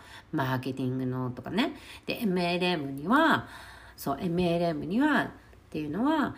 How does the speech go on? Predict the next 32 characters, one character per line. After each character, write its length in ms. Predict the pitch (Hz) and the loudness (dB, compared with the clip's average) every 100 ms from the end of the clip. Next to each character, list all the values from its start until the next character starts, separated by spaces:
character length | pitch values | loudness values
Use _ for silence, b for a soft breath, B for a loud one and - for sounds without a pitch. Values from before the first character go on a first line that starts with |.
| B | B
や 100 | 151 | -6
っ 40 | |
ぱ 120 | 147 135 | -2 -4
ス 200 | - - | -2 4
テ 100 | 262 | 4
ッ 140 | 262 | 4
プ 100 | 147 | -4
っ 20 | |
て 160 | - 135 | -4 -2
い 40 | |
う 40 | 127 | -2
の 80 | |
が 120 | 131 131 | 0 -2
や 100 | 135 | -2
っ 40 | |
ぱ 140 | - | 2
り 120 | 254 - | 2 2
あ 60 | |
り 80 | 123 | -2
ま 200 | 123 120 | -2 -2
す。 120 | - - - - - - - - - - | -6 -16 -20 -20 -20 -20 -20 -20 -20 -12
ス 140 | - | -6
テ 100 | - | -4
ッ 40 | 147 | -4
プ 140 | - | -6
っ 40 | |
て 140 | 131 - | -10 -8
い 40 | |
う 40 | 127 | -6
の 100 | 123 | -6
が。 140 | - - - - - | -10 -14 -20 -14 0
ね。 260 | 247 269 | 0 0